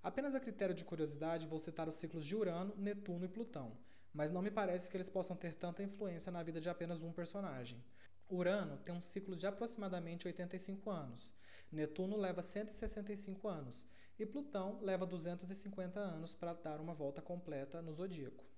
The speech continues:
Todas as ideias apresentadas servem apenas de indicações de como utilizar a astrologia como ferramenta criativa. Como repito várias vezes, seu limite é a sua imaginação. Depois que você aprende a linguagem simbólica da astrologia,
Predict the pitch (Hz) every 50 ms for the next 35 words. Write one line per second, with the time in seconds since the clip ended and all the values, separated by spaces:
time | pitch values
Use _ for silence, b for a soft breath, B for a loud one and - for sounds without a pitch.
0 | - - - - - - 226 254 277 277 233 - 185 160 165 165 160 156 160 156
1 | - 160 139 139 127 127 147 151 156 156 147 - - 165 156 156 160 160 156 -
2 | - 180 202 202 185 202 196 190 - 226 - - 233 - - - - - 160 160
3 | 185 202 196 196 208 202 - 202 196 202 202 - 202 196 185 175 165 160 170 175
4 | - - 185 180 180 165 147 151 156 160 156 165 165 160 - - 160 160 165 160
5 | 156 151 - 160 - 175 180 196 190 - - 135 123 117 117 - B B B B
6 | B B B - - 208 214 208 220 208 208 214 196 196 170 180 190 202 202 185
7 | 156 151 156 170 180 175 156 151 - - - 170 165 165 160 160 170 165 - 190
8 | 175 - - - 185 180 190 202 196 202 202 208 208 - - - 120 120 123 -
9 | - - B B B B B B - 165 160 165 233 233 240 226 220 214 - 208
10 | 185 185 - 175 160 165 160 156 151 160 165 180 190 202 196 - 175 160 151 151
11 | 165 180 165 - 160 160 151 - - - 147 139 131 127 127 160 180 180 160 143